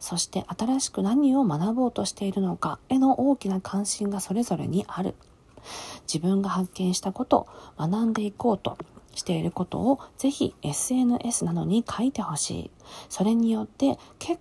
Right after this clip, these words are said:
構大きな出会いにつながっていきますよ。というところで、えー、お牛座さんの全体運お話ししました。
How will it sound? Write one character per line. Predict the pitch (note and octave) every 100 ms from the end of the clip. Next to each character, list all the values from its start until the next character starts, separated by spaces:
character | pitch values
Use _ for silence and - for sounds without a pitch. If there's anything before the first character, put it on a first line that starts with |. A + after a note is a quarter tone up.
| -
構 | - D4 C#4 C4+
大 | C4+
き | B3
な | A#3 A3
出 | F#3 F#3+
会 | G#3 F#3
い |
に | G#3 B3
つ | -
な | D3+
が | D#3+
っ | D#3+
て | - B3+ C4 -
い | -
き | -
ま | D3 C#3
す | -
よ。 | G#3+ F4 - - - - _ - - - - _ - - - - - - -
と | A#3+
い |
う | B3
と | A#3
こ | A#3
ろ | A3+
で、 | C4 D4+ - - - - -
え | F#3+ D3+
ー、 | -
お | D#3
牛 | A3+ C4+
座 | C4
さ | - B3
ん | A3 G#3+
の | C#4 - - -
全 | - F3+ C4
体 | - C#4+ A3+
運 | D3+ -
お | -
話 | D3+ D#3 D3+ - C4
し |
し | - G#3+
ま | G3+
し | -
た。 | -